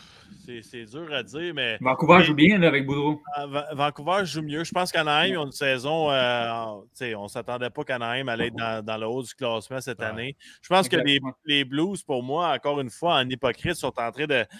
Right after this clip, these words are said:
Speaker 1: sont en train de montrer que, hey, les Blues, on est là. Tu sais, c'est, c'est une équipe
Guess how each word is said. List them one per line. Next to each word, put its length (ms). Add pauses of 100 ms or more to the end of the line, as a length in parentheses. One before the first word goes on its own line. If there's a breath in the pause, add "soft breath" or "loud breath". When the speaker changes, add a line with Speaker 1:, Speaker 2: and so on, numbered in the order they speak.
(180 loud breath)
Speaker 1:
sont 160
en 120
train 160
de 80
montrer 480
que, 400 (260)
hey, 160
les 140
Blues, 300
on 160
est 120
là. 280
Tu 160
sais, 80
c'est, 200
c'est 200
une 60
équipe 260